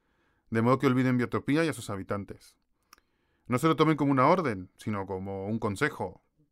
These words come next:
Olviden Biotopía, sigan con sus vidas, cuídense, y por su propia seguridad,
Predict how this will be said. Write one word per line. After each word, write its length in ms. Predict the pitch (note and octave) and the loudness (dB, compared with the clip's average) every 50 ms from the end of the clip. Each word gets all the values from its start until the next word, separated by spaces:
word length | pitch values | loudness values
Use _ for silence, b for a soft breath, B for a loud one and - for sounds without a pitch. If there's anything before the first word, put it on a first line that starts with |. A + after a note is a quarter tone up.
| _ _ _ _ | _ _ _ _
Olviden 460 | - F#2+ F#2 G2 G2+ A2+ G#2+ A2 G#2+ | -18 -16 -12 -6 -4 -2 -2 -2 -2
Biotopía, 760 | G#2 G#2 - - G2 - D3+ D3+ D#3+ D#3 D3+ D3+ D#3 C#3 - _ _ _ | -2 -4 -4 -4 -6 -4 -2 0 2 4 4 4 2 0 -2 _ _ _
sigan 300 | - - B2 A2 G#2+ G#2 | -8 -6 -6 -6 -6 -8
con 120 | - G#2 | -10 -12
sus 200 | G2+ - G2+ G2+ | -12 -12 -14 -8
vidas, 580 | A#2+ C#3 C#3 C#3 C#3 C#3 C3+ C3+ C3+ - - _ _ _ _ _ _ _ | -6 -4 -2 0 0 0 0 0 -2 -4 -10 _ _ _ _ _ _ _
cuídense, 680 | - - C3+ B2+ B2 A#2+ A#2 - C3 B2+ B2 B2 B2 _ _ _ _ _ _ _ _ _ _ _ _ _ _ _ _ _ - | -4 -2 -2 0 0 -2 -4 -4 -4 -4 -4 -6 -8 _ _ _ _ _ _ _ _ _ _ _ _ _ _ _ _ _ -2
y 180 | A#2+ A#2+ A#2 | 2 2 2
por 140 | G2 A2+ G#2+ | 2 0 -4
su 100 | - A2 | -4 0
propia 240 | - C3 C3 C#3+ C3+ | 0 0 2 0 0
seguridad, 580 | - C#3+ B2+ C3 B2+ B2 C3 C#3+ E3 F#3 F3+ | -2 0 0 0 2 2 2 2 2 0 -2